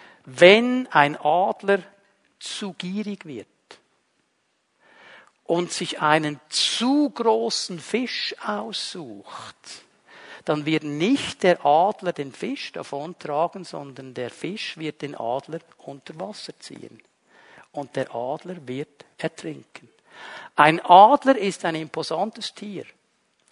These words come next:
Und es gibt eine gewisse Erneuerung in seinem Leben.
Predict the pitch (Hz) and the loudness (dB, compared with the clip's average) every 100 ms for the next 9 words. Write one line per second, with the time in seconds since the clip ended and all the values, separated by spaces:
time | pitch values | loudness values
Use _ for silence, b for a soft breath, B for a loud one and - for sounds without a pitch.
0 | B B 165 170 - 220 294 262 240 185 | B B -4 -2 4 6 6 6 4 4
1 | 156 226 - - 208 190 165 160 160 175 | 4 2 2 2 2 2 0 -4 2 6
2 | 254 285 277 262 254 247 240 240 220 226 | 6 6 4 4 2 -2 -4 -2 -2 -4
3 | 226 220 156 110 110 | -6 -6 -6 -8 -16